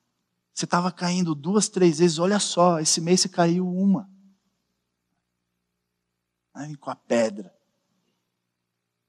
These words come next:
Semana retrasada, eu fui encorajado por um irmão. Eu fiquei surpresa. É fácil você receber sempre crítica, né? Aquela coisa do desempenho,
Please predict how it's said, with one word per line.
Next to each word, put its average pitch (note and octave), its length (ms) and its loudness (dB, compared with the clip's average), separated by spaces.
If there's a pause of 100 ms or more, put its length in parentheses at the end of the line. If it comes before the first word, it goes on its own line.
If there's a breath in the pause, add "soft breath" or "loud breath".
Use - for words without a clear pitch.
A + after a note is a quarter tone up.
(1800)
Semana D#3+ 280 4
retrasada, F3 720 4
eu - 20 -2
fui - 160 -8
encorajado C#3+ 600 2
por D3+ 160 -10
um D#3 100 -4
irmão. A#2 540 -6 (1600)
Eu D3 120 -6
fiquei C#3 220 -4
surpresa. A2 680 -10 (420)
É - 80 -12
fácil G3 380 0
você D#3+ 140 2
receber D3 300 0
sempre E3+ 300 -2
crítica, A#2 460 -10
né? G2+ 140 -18 (880)
Aquela B2+ 180 -4
coisa B2+ 260 -8
do B2 160 -12
desempenho, C#3+ 840 -4